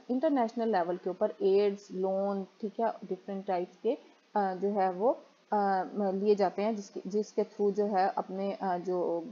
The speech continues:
अ, economic activity है उसको run किया जाता है। ठीक है, अब थोड़ा सा देखते हैं कि, अ, जो role होता है fiscal deficit का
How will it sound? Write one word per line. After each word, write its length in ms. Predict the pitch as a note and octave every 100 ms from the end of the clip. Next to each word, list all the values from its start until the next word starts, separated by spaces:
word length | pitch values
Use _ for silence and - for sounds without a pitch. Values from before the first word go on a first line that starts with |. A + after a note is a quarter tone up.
| -
अ, 160 | F3+ E3+
economic 360 | F#3+ G#3 G3 G3+ -
activity 440 | - A#3 G#3+ G3+
है 180 | F#3 G#3
उसको 380 | A3 - A3+ A4 - _ -
run 220 | G3 E3
किया 220 | - C#3
जाता 260 | - - G3
है। 80 | F#3+ _ _
ठीक 180 | B3 C4+
है, 240 | C#4 _ _ _ _ _ -
अब 160 | G4+ - -
थोड़ा 140 | F4+
सा 160 | F4+ F4+
देखते 340 | C#4+ B3+ -
हैं 260 | D4+ D#4 D#4
कि, 280 | D#4 E4 E4+
अ, 100 | - A#3 A3+ A3+ A3+
जो 400 | G3 A3+ C4+ - -
role 260 | G3 G#3+ D#4
होता 240 | C4+ A3+
है 120 | A3+
fiscal 420 | A#3 G#3+ - B3+ G3+
deficit 500 | F#3 C4+ C4 G#3 -
का 320 | G3 F#3